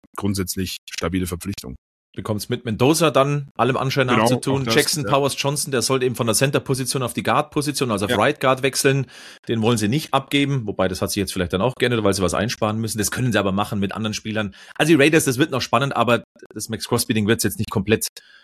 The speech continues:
Speaker 2: äh, kohletechnisch umhauen. Ähm,
Speaker 1: Ja.
Speaker 2: auch sonst haben sie richtig viel,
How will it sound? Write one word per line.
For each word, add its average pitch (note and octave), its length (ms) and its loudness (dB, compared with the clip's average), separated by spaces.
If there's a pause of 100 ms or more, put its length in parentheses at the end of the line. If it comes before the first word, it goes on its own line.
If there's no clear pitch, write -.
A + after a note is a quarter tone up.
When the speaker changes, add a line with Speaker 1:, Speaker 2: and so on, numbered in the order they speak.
(440)
Speaker 2:
äh, G2+ 400 2
kohletechnisch G#2+ 640 2
umhauen. A2 500 0
Ähm, A#2+ 340 -6
Speaker 1:
Ja. B2+ 80 2
Speaker 2:
auch D3 160 2
sonst - 300 2
haben D#3+ 140 0
sie C3 120 2
richtig F3+ 280 -2
viel, F#3 420 2